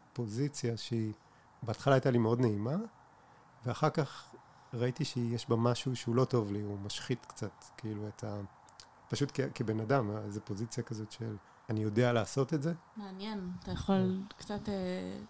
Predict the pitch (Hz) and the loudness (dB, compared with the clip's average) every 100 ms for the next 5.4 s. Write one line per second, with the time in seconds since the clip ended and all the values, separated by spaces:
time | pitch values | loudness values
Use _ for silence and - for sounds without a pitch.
0 | - 196 185 196 196 214 190 220 285 - | -12 -10 -8 -6 -4 -4 -2 -2 -4 -8
1 | - - - - - - - - 143 170 | -20 -20 -20 -20 -20 -20 -20 2 4 6
2 | 135 - - 117 110 110 110 110 110 110 | 2 -6 -2 2 4 4 4 2 2 2
3 | 107 104 98 - - - 107 - 131 120 | 2 0 -4 -8 -14 -8 -8 0 0 0
4 | - 139 - 147 - 131 127 117 175 151 | 0 0 2 2 2 0 -4 0 4 4
5 | 135 - 143 143 | 4 6 6 6